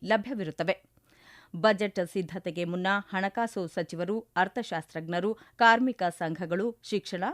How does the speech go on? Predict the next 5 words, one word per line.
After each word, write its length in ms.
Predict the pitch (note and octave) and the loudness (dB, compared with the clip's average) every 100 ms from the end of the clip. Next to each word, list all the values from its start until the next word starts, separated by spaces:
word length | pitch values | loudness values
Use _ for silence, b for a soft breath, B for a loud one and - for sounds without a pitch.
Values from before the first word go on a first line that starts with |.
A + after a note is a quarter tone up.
| - | -4
ಮತ್ತು 260 | G3 G3 F3 | -6 -2 0
ಆರೋಗ್ಯ 520 | F3 G3+ A3+ F#3+ E3+ | 2 2 2 -2 -2
ವಲಯ, 300 | E3 E3 F#3 G3+ B B | 0 2 2 2 B B
ಎಂಎಸ್ಎಂಇ, 720 | - A#3 C4 C#4+ F3 F3 G3 A3+ b b - | 2 2 2 -2 -4 -4 -6 -8 b b 4
ವ್ಯಾಪಾರ 440 | G#3 A#3+ B3 A#3+ | 6 6 2 2